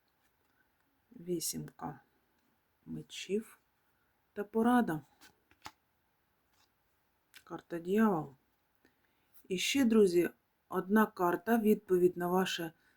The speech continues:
запитання, можливо, якийсь важливий акцент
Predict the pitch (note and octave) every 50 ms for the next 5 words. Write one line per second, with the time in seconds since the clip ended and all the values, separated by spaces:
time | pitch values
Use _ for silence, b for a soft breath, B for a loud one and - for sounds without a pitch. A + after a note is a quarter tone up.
0 | _ _ - E3+ F#3 G3 G3 - F#3 F3+ _ - E3+ D#3+ D#3 D#3 D#3+ E3+ F#3+ G#3+
1 | A#3 A#3 b b b b b b b b b F3+ F3 F3 G#3 B3 C4 B3 A3 G3
2 | F3+ F3+ - - G3+ G3+ G3 - - - - D#3+ D#3+ - _ _ D#3+ D#3+ F3 F3+
3 | F3+ F3 F#3 F#3 F3 F3 F3 - - F3 F3 - - - - F3+ E3 E3 F3+ G#3
4 | - -